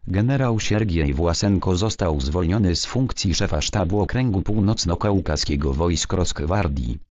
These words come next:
Na to stanowisko przesunięto generała Anatolija Malikowa. Zmiany są związane ze złą organizacją działań podczas wojny w Ukrainie, co doprowadziło do znacznych strat w ludziach i sprzęcie wojskowym,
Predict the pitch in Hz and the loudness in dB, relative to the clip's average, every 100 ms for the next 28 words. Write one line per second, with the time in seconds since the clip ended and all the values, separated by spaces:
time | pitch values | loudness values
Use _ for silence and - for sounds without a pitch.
0 | _ _ - 98 92 110 - 90 71 85 | _ _ -4 -2 0 -2 0 0 2 0
1 | 135 - 113 - 104 98 90 117 120 - | 0 -2 -2 0 0 2 4 2 0 -2
2 | 85 123 113 71 67 - 87 80 - 87 | 0 0 0 0 -2 0 0 0 0 0
3 | 120 85 71 87 147 101 69 65 - - | 2 2 2 0 0 0 0 -2 -6 -16
4 | _ _ _ 80 92 117 110 85 107 98 | _ _ _ -2 2 4 4 2 0 0
5 | 73 90 98 90 67 73 76 85 90 120 | 0 0 0 0 0 0 2 0 2 2
6 | 117 85 80 78 82 80 123 - 113 87 | 2 2 0 2 2 2 0 0 0 2
7 | 92 85 76 76 - - 110 90 82 131 | 2 2 0 0 -2 -2 -2 -2 0 0
8 | 104 85 85 90 98 104 104 78 67 - | 2 2 2 0 0 2 2 2 -2 -6
9 | - - 107 90 - 92 85 82 104 98 | -6 0 2 2 2 0 0 0 0 2
10 | 82 78 95 98 120 107 - - 78 73 | 0 0 0 0 0 0 -2 -4 -2 -2
11 | 78 87 78 76 - 95 95 - - 123 | 0 0 0 -2 -4 -2 -2 -2 0 0
12 | 117 107 87 92 - 82 60 60 | 0 0 0 0 -2 -2 -2 -4